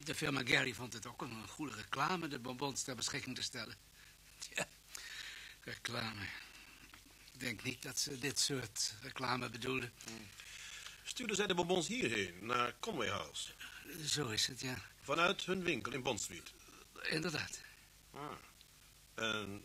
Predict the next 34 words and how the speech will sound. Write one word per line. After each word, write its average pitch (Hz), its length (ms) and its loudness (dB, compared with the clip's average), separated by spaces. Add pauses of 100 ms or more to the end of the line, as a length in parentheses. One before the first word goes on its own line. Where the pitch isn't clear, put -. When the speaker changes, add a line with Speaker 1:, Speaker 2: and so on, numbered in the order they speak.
(140)
Speaker 2:
wie 120 160 0
bracht 113 260 2
ze - 60 -4
hier 110 100 -4
naartoe? 135 280 -4 (960)
Speaker 1:
Zover 120 400 -2
ik - 220 -2
weet, 131 500 -2
eh, 98 60 -8 (380)
hun 117 120 -2
eigen - 320 2
expeditie. - 560 -2 (400)
Speaker 2:
Waar 123 120 2
werden 143 180 10
ze 220 60 6
afgeleverd, 101 460 4
hier? 151 200 4 (600)
Speaker 1:
Eh, - 80 -6 (180)
meestal 147 400 8
bij 120 100 0
de 120 80 -4
receptie 160 560 2
en 117 160 -4 (180)
dan 117 160 -4
komen 104 220 -2
ze 101 80 -2
naar 104 100 -2
boven, 139 420 0
naar 110 120 -2
het 98 180 -8
kantoor 113 360 -2
van 107 100 -6
mijn 107 120 -2
secretaresse. - 600 -2